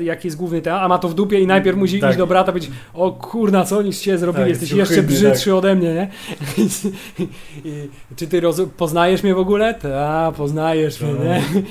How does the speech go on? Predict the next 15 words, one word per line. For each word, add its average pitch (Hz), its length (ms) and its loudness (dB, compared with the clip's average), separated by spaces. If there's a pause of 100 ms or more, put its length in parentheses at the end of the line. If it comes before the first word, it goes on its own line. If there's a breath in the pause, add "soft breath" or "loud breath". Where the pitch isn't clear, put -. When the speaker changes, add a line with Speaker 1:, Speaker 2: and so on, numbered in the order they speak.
(220 loud breath)
Speaker 2:
Widzę 117 160 -10
Speaker 1:
No, - 60 -2
ale 165 120 2
Speaker 2:
to 120 120 -2
w 104 40 -12
tych 113 140 -12
świńskich 127 540 -8
oczkach. 110 380 -8
Speaker 1:
A 156 80 -6
i 147 60 -2
mówi: 151 320 -2
„Idę 165 180 -2
po 151 120 -4
ciebie”, 143 340 -2
nie? 156 200 -4